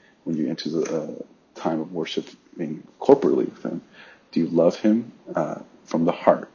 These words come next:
and not from just external things to try to sear your own conscience or anything like that?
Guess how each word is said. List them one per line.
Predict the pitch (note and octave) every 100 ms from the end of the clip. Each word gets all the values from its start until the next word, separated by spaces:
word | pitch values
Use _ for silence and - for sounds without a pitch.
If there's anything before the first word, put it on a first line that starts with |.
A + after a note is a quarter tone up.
| -
and | D#2
not | E2 -
from | D#2+ - - _ -
just | - D#2 -
external | - - F2 D#2+ D#2
things | - D#2+ D#2+ - - - -
to |
try | - F2+
to | E2
sear | - E2+ E2
your | D#2 C2
own | D#2
conscience | - - - -
or | -
anything | - -
like | - -
that? | -